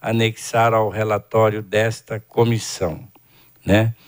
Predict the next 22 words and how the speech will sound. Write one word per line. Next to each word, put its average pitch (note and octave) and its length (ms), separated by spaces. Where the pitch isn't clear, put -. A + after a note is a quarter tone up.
Então, G#2 220
a G2+ 80
secretaria A2 760
providenciar G#2 1080
conforme G#2+ 880
o G2 160
solicitado. - 1080
Vereador A#2 540
Silvio G#2 340
Macedo, G#2 640
quer G#2+ 200
fazer G2+ 340
algum G2 240
comentário G#2 880
sobre, G2+ 560
eh, - 220
o - 520
caso A2+ 540
da F#2 120
comissão, A#2 840
algumas G2 460
coisas? B2 1200